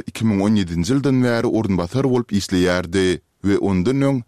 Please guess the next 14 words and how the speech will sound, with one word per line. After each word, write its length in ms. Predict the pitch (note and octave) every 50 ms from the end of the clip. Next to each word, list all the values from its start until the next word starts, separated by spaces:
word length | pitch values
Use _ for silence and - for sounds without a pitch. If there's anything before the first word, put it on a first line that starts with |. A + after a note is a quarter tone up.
| _ _ -
Aşgabatdaky 840 | - G#2+ - - G#2+ F#2+ F#2 E2+ E2 - - F#2 F2 - - G#2
golf 340 | F2+ F2 A2 C3+ D3 - -
klubyny 420 | - D3 C#3+ B2+ G#2+ G#2+ G#2+ A#2
gurmaga 460 | G#2 G#2 A#2 A2 A2+ A2 F#2+ F#2 G2
gatnaşan 640 | G2+ - A#2 - - A2+ G#2+ G2 - A#2 A2 G#2 F#2+ - _ -
Muradym 540 | G#2 G2+ G2 G#2 F#2 F2 F2 F2 F#2 F2 D2+ _ _
hususy 420 | - - - A2 G2 F2+ - C3+
kärhanasyna 800 | - - D3+ C#3 C3 A#2 C3 B2+ A#2+ A2+ - - - A#2 A#2 A2+
ýol 260 | G#2+ B2+ C#3 C3 A2
başçylyk 360 | F#2+ E2+ - - G2+ F#2 G2+ G2+ F#2
etdi. 440 | - _ - G#2 G2 G2 F#2+ F2+ - _ _ _ _ -
Hudaýberdiýewiň 840 | F#2+ F#2+ G#2+ G2+ G#2 G2 F#2+ F#2+ F2+ F#2 A#2 C#3+ D#3 C#3+ C#3+ D3 C#3+
ornuna 360 | B2 C#3 B2+ B2+ B2 A#2 A#2+ B2
saýlanan 460 | - C3 A#2+ A#2+ A#2 A#2 A#2 A#2+ A#2+